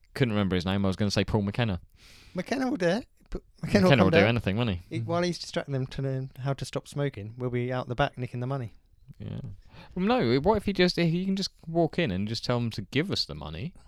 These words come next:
Speaker 1: We've not stolen it. They've given it to us.
Speaker 2: Doesn't he have to hypnotise them?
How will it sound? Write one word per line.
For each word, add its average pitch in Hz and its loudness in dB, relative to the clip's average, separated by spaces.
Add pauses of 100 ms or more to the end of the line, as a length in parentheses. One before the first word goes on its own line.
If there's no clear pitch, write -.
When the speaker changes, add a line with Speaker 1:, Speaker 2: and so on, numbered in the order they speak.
(340)
Speaker 1:
We've 123 -2
not 208 -2 (140)
stolen 127 2
it. 147 -2
They've 147 -6
given 233 -2
it 76 -6
to - -14
us. - -14
Speaker 2:
Doesn't 165 -4
he 175 2
have 170 0
to 147 -4
hypnotise - -8
them? - -20